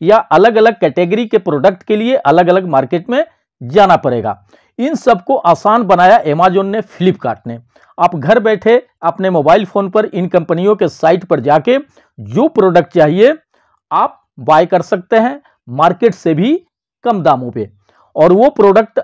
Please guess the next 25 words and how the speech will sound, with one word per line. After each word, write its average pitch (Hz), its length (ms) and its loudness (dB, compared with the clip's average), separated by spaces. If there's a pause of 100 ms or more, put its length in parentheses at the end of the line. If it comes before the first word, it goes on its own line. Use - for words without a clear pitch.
आपको 180 580 2 (320)
बिना 214 320 0
कहीं 190 380 -2
गए 175 380 4 (280)
आपके 170 320 2
दरवाजे 151 460 2
पर 269 180 2 (560)
डिलीवर 208 380 0
कर 135 160 -2
देगा। 107 360 -8 (480)
पहले 214 220 0
तो 269 180 0
ये 233 140 4
सब 247 200 0
शहरों 190 360 2
तक 226 200 -4
ही 226 60 -2
सीमित 220 280 -6
था, - 300 -10 (360)
but 233 260 0
धीरे-धीरे 190 600 2
इन्होंने 190 380 0
गांवों 170 260 2
में 180 160 -2
भी 240 160 0